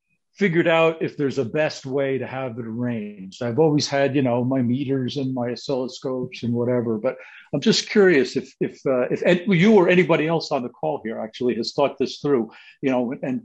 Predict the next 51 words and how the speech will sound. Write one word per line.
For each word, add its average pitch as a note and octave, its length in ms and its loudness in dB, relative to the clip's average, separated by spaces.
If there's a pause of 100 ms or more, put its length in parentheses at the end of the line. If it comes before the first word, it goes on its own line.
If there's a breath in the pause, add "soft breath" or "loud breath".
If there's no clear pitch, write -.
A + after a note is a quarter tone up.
(120)
what's, F3+ 240 -2 (180)
what's G3 180 0
a E3 60 2
good E3+ 220 4
spot? C3+ 340 0
I B2+ 40 -4
mean, B2 100 -2
do B2+ 80 -6
you - 80 -8
stack D#3 340 -2
everything D#3 400 0
up D#3 160 -2
on C3 140 -2
the A#2 40 -4
wall D3+ 360 -2
or A2+ 40 -2
do A#2 100 -6
you A2+ 120 -6
keep E3 240 -6
it C3+ 160 -4 (160)
movable D#3 640 0
on C#3+ 160 -4
the A#2+ 60 -8
bench? C#3+ 380 -4
I've D3+ 240 -2
done F3 180 2
it D3 120 -4 (100)
both E3 280 -4
ways, C#3 400 0
and A2+ 160 -8 (400 soft breath)
it C#3+ 100 4
always D#3+ 260 2
seems D#3 280 -2
to C#3+ 80 -6
be C#3 320 -2
the C#3 100 -2
way D3 240 4
it C#3 120 2
happened A#2+ 520 -4
as A2 180 -8
opposed A2+ 440 -6
to A#2 340 2 (140)
maybe C3+ 240 4
the A#2+ 80 -4
best C3 320 0
way C3 220 2
it A2+ 120 -10
could A#2+ 140 -8
have G#2+ 100 -8
been G2+ 180 -8
planned. A2+ 540 -8